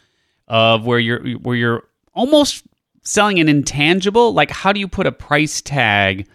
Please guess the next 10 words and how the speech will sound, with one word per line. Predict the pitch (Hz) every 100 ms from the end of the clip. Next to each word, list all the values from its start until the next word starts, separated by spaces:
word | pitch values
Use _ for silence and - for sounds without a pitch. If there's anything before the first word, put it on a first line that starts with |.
| _ _ _ _
on | 120 120
giving | 117 131 123
someone | - 127 117
their | 104
life | 98 98 -
back, | 92 - _ _ _ _ _
right? | 120 123
Like, | 139
you, | 143
you, | 135 147